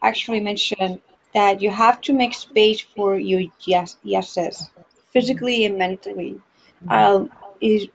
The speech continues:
Speaker 1: it just resonated so well. Like, it's the same way that many of us were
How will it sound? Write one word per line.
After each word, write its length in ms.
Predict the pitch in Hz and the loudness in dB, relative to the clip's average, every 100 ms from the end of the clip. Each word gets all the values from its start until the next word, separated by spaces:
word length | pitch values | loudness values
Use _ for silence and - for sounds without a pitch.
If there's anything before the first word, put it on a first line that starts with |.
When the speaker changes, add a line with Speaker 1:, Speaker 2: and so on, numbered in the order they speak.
| _ | _
Speaker 1:
it 180 | 196 - | -18 -8
just 280 | - 214 190 | -4 -4 0
resonated 480 | 220 220 233 208 202 | 0 0 -2 -2 -2
so 240 | 196 185 | -2 0
well. 480 | 190 185 185 180 - _ _ _ | 4 6 6 4 -2 _ _ _
Like, 300 | 190 190 - - - | 0 0 -6 -20 -8
it's 160 | 208 190 | -6 -6
the 100 | 208 | 0
same 240 | 220 214 | 2 4
way 200 | 208 208 | 4 4
that 300 | 202 196 196 _ 208 | 6 6 4 _ -6
many 280 | 208 240 | -2 0
of 100 | 220 | 2
us 140 | 190 190 - | 2 0 -2
were 220 | 185 | -2